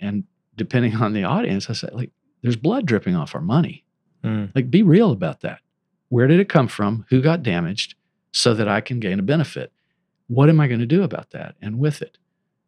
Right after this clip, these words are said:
Speaker 1: And that's not a simple question, and it's not easy to answer, and it's complicated, and we all struggle with it. Hopefully, we all, if we choose the question, we struggle with it.
Speaker 2: Hopefully we struggle. Yeah, hopefully
Speaker 1: Hopefully
Speaker 2: everybody
Speaker 1: we
Speaker 2: chooses
Speaker 1: struggle.
Speaker 2: that struggle, I
Speaker 1: That's
Speaker 2: guess,
Speaker 1: right.
Speaker 2: right?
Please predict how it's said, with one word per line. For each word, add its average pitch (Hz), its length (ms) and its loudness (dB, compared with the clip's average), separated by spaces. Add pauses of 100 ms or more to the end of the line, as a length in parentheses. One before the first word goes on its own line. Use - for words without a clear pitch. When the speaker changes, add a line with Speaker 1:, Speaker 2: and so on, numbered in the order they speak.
(180)
Speaker 1:
And 120 120 -2
that's 135 200 0
not 139 160 2
a 143 40 2
simple 120 320 -2
question, 127 440 0
and 110 160 0
it's 98 200 -4
not 110 180 -2
easy 107 240 -2
to 101 80 -4
answer, 98 480 -2
and 98 240 -6
it's - 200 -10
complicated, 110 840 -2
and 104 280 -8
we 104 140 -6
all 101 140 -4
struggle 135 400 0
with 85 220 -6
it. 78 140 -10 (200)
Hopefully, - 460 -10 (180)
we 135 120 4
all, 123 280 2 (220)
if 131 180 2
we 113 120 6
choose 262 520 8
the - 60 -12
question, 98 500 -4
we 110 100 -4
struggle 101 400 0
with 82 100 -6
it. - 40 6
Speaker 2:
Hopefully 123 260 0
we 104 120 0
struggle. 104 540 -6
Yeah, 113 140 -4
hopefully 117 120 0
Speaker 1:
Hopefully 233 220 8
Speaker 2:
everybody 117 320 6
Speaker 1:
we 104 60 4
Speaker 2:
chooses 139 240 6
Speaker 1:
struggle. - 160 4
Speaker 2:
that 107 140 0
struggle, 107 340 -4
I 101 80 -6
Speaker 1:
That's 110 120 -2
Speaker 2:
guess, 107 140 0
Speaker 1:
right. 170 80 6
Speaker 2:
right? 151 240 2